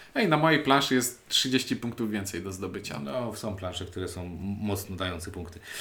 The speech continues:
Speaker 2: Właśnie przegrałem taką partię, e, dwieście dziewięćdziesiąt jeden punktów w-, pan wyciągnął.
Speaker 1: Ładnie.
Speaker 2: Tam, gdzie są te wszystkie, e, może zrobić, e, zwierzęta na trzydzieści sześć punktów,
Speaker 1: No, jest
Speaker 2: same
Speaker 1: coś
Speaker 2: krowy.
Speaker 1: takiego.
Speaker 2: Dobra, e, kolejny dodatek to białe zamki. Białe zamki,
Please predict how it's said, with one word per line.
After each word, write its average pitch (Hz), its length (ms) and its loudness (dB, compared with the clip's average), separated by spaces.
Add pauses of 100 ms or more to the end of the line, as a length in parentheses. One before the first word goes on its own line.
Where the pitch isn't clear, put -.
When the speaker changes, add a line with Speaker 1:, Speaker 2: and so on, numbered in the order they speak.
(160)
Speaker 2:
Właśnie 101 240 -4
przegrałem 98 400 -2
taką 90 240 -6
partię, 98 500 -4 (240)
e, 87 260 -10
dwieście 92 280 -6
dziewięćdziesiąt 92 320 -8
jeden 90 140 -6
punktów 90 340 -6 (340)
w-, 92 80 -8
pan 85 260 -8
wyciągnął. 82 420 -8 (540)
Speaker 1:
Ładnie. 80 300 -6 (320)
Speaker 2:
Tam, 98 120 -4
gdzie 95 100 -6
są 95 200 -4
te 95 140 -6
wszystkie, 95 580 -4 (240)
e, 92 40 -8
może 95 200 -4
zrobić, 92 540 -8 (400)
e, 87 40 -8
zwierzęta 95 460 -2
na 85 80 -2
trzydzieści - 360 -6
sześć 90 140 -6
punktów, 85 480 -10
Speaker 1:
No, 233 180 0
jest 98 160 0
Speaker 2:
same 101 160 4
Speaker 1:
coś 92 100 -2
Speaker 2:
krowy. 90 160 0
Speaker 1:
takiego. - 180 -6 (440)
Speaker 2:
Dobra, 117 240 10 (120)
e, 127 260 10
kolejny 190 420 12
dodatek 151 320 10
to 139 100 2
białe 117 240 8
zamki. 160 360 6
Białe 123 220 8
zamki, 123 600 4